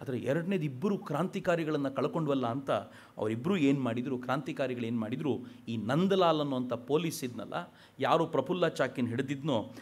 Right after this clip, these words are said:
ಅವನನ್ನು ಸಾಯಿಸಬೇಕು ಅಂತ ನಿಶ್ಚಯ ಮಾಡಿ, ಗುಣೇಂದ್ರ ಗುಪ್ತಾ ಅನ್ನೋಂಥ ಒಬ್ಬ ಕ್ರಾಂತಿಕಾರಿ ಪಿಸ್ತೂಲ್ ತೊಗೊಂಡು ಬಂದು ನಂದಲಾಲನ್ನ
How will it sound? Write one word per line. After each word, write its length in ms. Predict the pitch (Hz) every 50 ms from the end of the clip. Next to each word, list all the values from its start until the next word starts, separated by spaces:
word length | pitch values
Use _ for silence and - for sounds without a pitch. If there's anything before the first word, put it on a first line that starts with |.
| - - - -
ಅವನನ್ನು 600 | 127 127 135 127 123 120 104 98 - - - -
ಸಾಯಿಸಬೇಕು 880 | - - - 127 147 208 240 220 - 180 160 160 151 - - 135 123 123
ಅಂತ 180 | 120 120 -
ನಿಶ್ಚಯ 460 | 107 101 110 123 123 - - 196 180
ಮಾಡಿ, 340 | 156 151 147 151 190 214 - - - - - -
ಗುಣೇಂದ್ರ 480 | 127 127 143 165 214 262 269 240 247 220
ಗುಪ್ತಾ 340 | 175 175 - - - 165
ಅನ್ನೋಂಥ 360 | 147 147 143 135 131 131 131 131
ಒಬ್ಬ 220 | 120 113 107 110
ಕ್ರಾಂತಿಕಾರಿ 800 | 98 - - 120 139 170 180 160 190 185 - 175 170 170 208 202
ಪಿಸ್ತೂಲ್ 520 | - - 156 - - - - 240 233 -
ತೊಗೊಂಡು 280 | 226 160 156 151 151 147
ಬಂದು 260 | 147 160 160 202 185
ನಂದಲಾಲನ್ನ 640 | 147 127 139 170 170 170 151 131 123 127 143 160